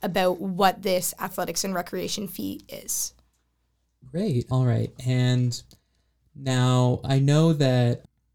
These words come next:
Speaker 2: ty-, typically students see, "I have to pay more for something." W-, why, why would I do something like that? And especially students who maybe think that,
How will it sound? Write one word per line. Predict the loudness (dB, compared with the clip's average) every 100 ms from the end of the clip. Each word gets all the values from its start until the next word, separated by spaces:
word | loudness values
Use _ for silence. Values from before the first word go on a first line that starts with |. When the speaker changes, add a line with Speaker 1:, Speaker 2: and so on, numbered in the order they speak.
| _ _ _ _ _
Speaker 2:
ty-, | -6 -6 -2
typically | -2 0 2 0
students | 2 0 2 0
see, | 0 2 2 2 0 -6 _ _ -2
"I | 0
have | 0
to | -2
pay | -2 0
more | 2 0
for | -2
something." | -4 -4 -2 -2 -2 -2 -4 _ _ _ _ _ _ _ -12
W-, | -8 -6
why, | 2 4 4
why | 4 4
would | 6 4
I | 4
do | 2
something | 0 -2 -2
like | -2 -2
that? | -2 -2 -2
And | -2 -2
especially | -2 0 0 0 0
students | 2 2 2 2
who |
maybe | 2 2 0
think | 0 -2 -2 -2
that, | -2 0 0 -2 -6